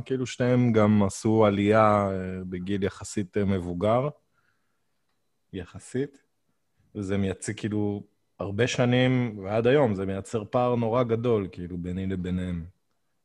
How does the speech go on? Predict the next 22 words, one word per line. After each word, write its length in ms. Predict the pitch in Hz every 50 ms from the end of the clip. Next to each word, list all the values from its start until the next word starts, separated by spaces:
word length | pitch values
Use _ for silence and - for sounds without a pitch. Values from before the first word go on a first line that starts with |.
| _ _
כאילו, 280 | - 95 98 101 101 98
מעבר 420 | 101 101 104 113 117 113 127 123
לפער 400 | 117 110 110 - 123 120 123 117
של 160 | 110 - 120
השפה, 500 | 107 - - - 90 - - - 110 117 131 131 - _ _ _ _
שהוא 440 | - - - 95 87 80 80 92 92 -
פער 320 | - 135 143 151 151 143 120
עצום, 480 | 104 - - - 165 165 139 113 101
כאילו, 240 | 90 101 95 90 98
אתה 80 | 92 95
יודע, 120 | 104 117
הייתי 200 | 113 107 - 120
צריך 200 | - - - -
ללמד 300 | 135 120 110 113 123 131
אותם 240 | 143 143 - 143 131
מילים 540 | 113 101 95 95 117 139 139 123 107 101 95
כמו 300 | - - - 117 113 107
אפוד, 540 | 98 - - - - 127 127 123 110 98 90 90
כמו, 400 | - 104 107 107 107 104 101 95
אתה 80 | - -
יודע, 220 | 98 101 104 101
כומתה. 640 | 90 - - 98 95 95 92 - 120 123 123 117 104